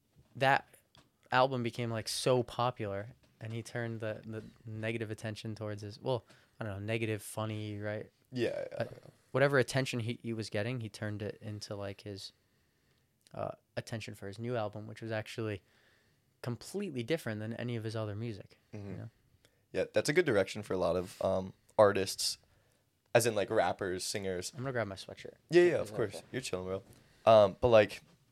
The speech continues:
Speaker 2: I know Mac Miller, a lot of his later songs were just, like, super beautiful, and I wouldn't even call it a song. It was just, like,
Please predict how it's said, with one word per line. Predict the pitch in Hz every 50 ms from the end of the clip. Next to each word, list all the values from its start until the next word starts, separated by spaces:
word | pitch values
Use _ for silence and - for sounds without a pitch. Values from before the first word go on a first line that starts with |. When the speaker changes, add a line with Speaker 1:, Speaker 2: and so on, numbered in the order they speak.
| - - -
Speaker 2:
I | 117
know | 120 113
Mac | 107 107 107 104 - -
Miller, | 113 107 107 101 104 104 95
a | 85
lot | 80 92 101 110
of | 117 113
his | 123 117 104 95
later | 95 92 95 101 107 101
songs | - - 87 85 87 85 92 101 107 110 107 - - - _ _ _ _ _ _ _ -
were | 101 95
just, | - - - -
like, | - - -
super | - - - - - - 139 127 120 - - 95 87 87 95 95 -
beautiful, | - 95 95 107 117 110 110 - - 98 90 -
and | - 95
I | 90 113
wouldn't | 147 170 175 147
even | 117 101 101
call | - 110 101 90 87
it | 82
a | 85
song. | - - 95 90 90 92 87
It | -
was | 95 101
just, | - 104 - -
like, | 95 80 - -